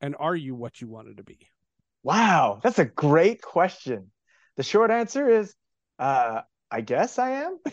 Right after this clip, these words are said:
Speaker 2: <laughs> So I, oh, like, I'm a child of the eighties. So I'm by myself a lot and raised by a single mom. I'm watching movies to escape.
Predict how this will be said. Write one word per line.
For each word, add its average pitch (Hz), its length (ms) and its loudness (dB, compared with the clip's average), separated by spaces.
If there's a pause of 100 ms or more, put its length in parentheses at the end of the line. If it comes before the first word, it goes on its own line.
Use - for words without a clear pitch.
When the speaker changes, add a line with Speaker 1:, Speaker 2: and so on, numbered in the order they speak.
Speaker 2:
<laughs> 370 100 -2 (680)
So 240 300 0 (280)
I, 233 360 -4 (280)
oh, 208 280 0 (100)
like, 160 260 -2 (120)
I'm 202 160 0
a - 40 0
child 165 300 2
of 147 100 2
the 123 140 -4
eighties. 113 460 -6 (240)
So 127 560 2 (260)
I'm 151 560 -2 (100)
by 139 120 -2
myself 190 400 2
a - 20 -2
lot 139 240 -2 (160)
and 143 560 0
raised 160 220 2
by 170 100 0
a 160 40 -4
single 170 280 -6
mom. 175 460 -4
I'm 135 160 -8
watching 156 580 -2 (240)
movies 175 480 -2 (480)
to 156 140 2
escape. 208 480 0